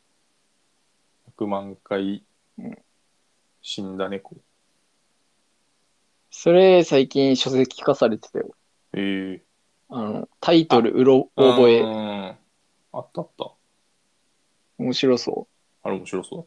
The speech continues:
Speaker 1: だったな。
Speaker 2: うん。いいよね、ああいうの。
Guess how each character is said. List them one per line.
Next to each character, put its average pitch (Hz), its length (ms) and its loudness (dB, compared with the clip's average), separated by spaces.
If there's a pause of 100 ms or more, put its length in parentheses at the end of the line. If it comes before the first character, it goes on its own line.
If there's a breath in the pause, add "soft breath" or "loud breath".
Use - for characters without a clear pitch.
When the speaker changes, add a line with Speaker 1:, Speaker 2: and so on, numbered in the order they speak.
Speaker 1:
だ - 60 -12
っ - 40 -20 (160)
た - 40 -12
な。 127 60 -4
Speaker 2:
う 123 40 -2
ん。 120 260 -4 (3750)
い 123 120 0
い 120 40 0
よ - 140 -2
ね、 - 100 -4
あ - 100 2
あ 58 60 0
い 52 80 -2
う - 80 -6
の。 - 220 -16